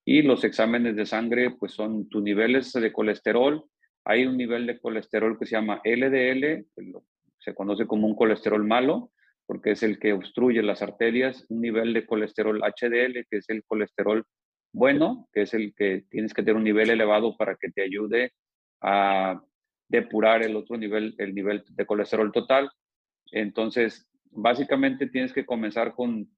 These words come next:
con ese tipo de estudios y si ya, eh, su mamá tuvo un problema cardíaco, tal vez seas, mm, eh, sea necesario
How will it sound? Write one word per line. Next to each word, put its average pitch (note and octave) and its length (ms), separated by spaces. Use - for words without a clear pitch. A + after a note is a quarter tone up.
con A2+ 180
ese A2+ 180
tipo B2+ 320
de B2 60
estudios B2 720
y A2+ 120
si A2+ 200
ya, C#3 420
eh, G#2 580
su A2 120
mamá A#2 500
tuvo B2 200
un B2 100
problema A#2+ 400
cardíaco, A#2+ 600
tal A2+ 180
vez B2 180
seas, B2 600
mm, A#2 420
eh, G#2+ 440
sea A#2 200
necesario B2+ 1000